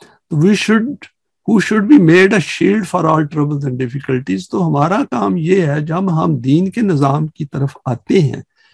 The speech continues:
और ये तसव्वुर के साथ तो हमें दीन के निज़ाम से पहले भी इस बात की समझ आ जाती है कि इसमें कितनी वुसअत है।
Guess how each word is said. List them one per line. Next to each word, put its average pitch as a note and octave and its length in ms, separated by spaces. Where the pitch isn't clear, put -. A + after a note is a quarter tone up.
और G#3+ 340
ये G3 220
तसव्वुर G#3+ 440
के A#3+ 140
साथ F3+ 280
तो A#3+ 260
हमें F#3+ 380
दीन D#3+ 220
के G3+ 100
निज़ाम F3+ 380
से - 140
पहले A3 480
भी F3+ 380
इस F#3+ 200
बात D#3 240
की D3+ 120
समझ C#3 340
आ B2 120
जाती B2+ 420
है D3+ 200
कि E3 360
इसमें D3+ 580
कितनी F#3 500
वुसअत C#3 520
है। - 80